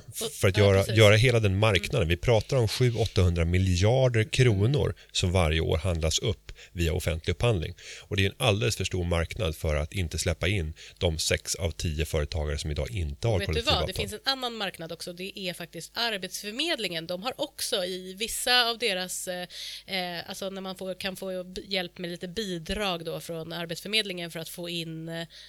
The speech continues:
Speaker 2: diverse personer på arbetsmarknaden, då kan de också skriva just kollektivavtalsliknande, eh, former. Så att jag menar, eller, ja, villkor. Och då skulle den här kod-,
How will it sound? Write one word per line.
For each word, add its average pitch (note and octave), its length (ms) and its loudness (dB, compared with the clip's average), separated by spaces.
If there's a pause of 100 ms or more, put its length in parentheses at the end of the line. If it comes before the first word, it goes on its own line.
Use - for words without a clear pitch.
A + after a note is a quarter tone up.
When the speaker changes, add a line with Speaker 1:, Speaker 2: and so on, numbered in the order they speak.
(140)
Speaker 2:
diverse F#3+ 720 4
personer D#3+ 400 -4
på - 100 -8
arbetsmarknaden, F3 1000 -4
då F#3+ 80 -12
kan B3 140 -2
de A3 180 -4
också - 360 -8
skriva F3+ 400 -4
just E3 260 -8 (640)
kollektivavtalsliknande, E3 880 -10 (340)
eh, E3 280 -6
former. D#3+ 520 -6
Så G3 120 -8
att - 140 -8
jag G3 120 -2
menar, F#3+ 280 -2
eller, F3+ 460 -6
ja, D3 300 -12
villkor. F3 680 -8 (340)
Och F#3 100 -10
då F#3+ 100 -8
skulle A3+ 200 -4
den A3 240 0
här F3+ 100 -2
kod-, D#3+ 380 -8